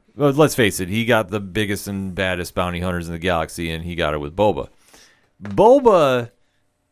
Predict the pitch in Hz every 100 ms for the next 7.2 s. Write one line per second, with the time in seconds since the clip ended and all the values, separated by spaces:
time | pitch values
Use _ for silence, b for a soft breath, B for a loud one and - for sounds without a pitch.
0 | - 131 135 139 131 127 123 117 - 117
1 | 113 110 101 104 - 123 110 101 147 170
2 | 113 113 98 - 101 - 190 87 80 -
3 | 107 87 101 110 117 151 98 78 87 110
4 | 131 143 135 123 113 92 82 - - 92
5 | 85 87 87 87 87 101 110 92 104 101
6 | 107 113 110 90 101 95 87 87 101 90
7 | 73